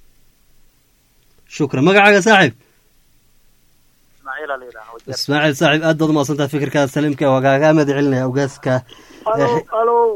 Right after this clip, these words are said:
Speaker 1: walaal soo dhow, Soomanow.
Speaker 3: So-, asalaamu calaykum waraxmatullah.
Speaker 1: Wa calaykum salaam waraxmatullaahi wabarakaatuh.
Speaker 3: Soomanow jooga Balanbala.
Speaker 1: Waa sax.
Speaker 3: Horta aniga waxaan la yaaban yahay.
Speaker 1: Mm.
Speaker 3: Dadkan ku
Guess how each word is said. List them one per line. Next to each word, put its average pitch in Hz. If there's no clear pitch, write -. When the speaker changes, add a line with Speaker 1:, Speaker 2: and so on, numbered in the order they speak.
Speaker 1:
walaal 156
soo 185
dhow, 190
Soomanow. 196
Speaker 3:
So-, 220
asalaamu 240
calaykum 247
waraxmatullah. 220
Speaker 1:
Wa 131
calaykum 165
salaam 180
waraxmatullaahi 175
wabarakaatuh. 165
Speaker 3:
Soomanow 208
jooga 190
Balanbala. 170
Speaker 1:
Waa 143
sax. 120
Speaker 3:
Horta 208
aniga 226
waxaan 202
la 247
yaaban 220
yahay. 185
Speaker 1:
Mm. 196
Speaker 3:
Dadkan 262
ku -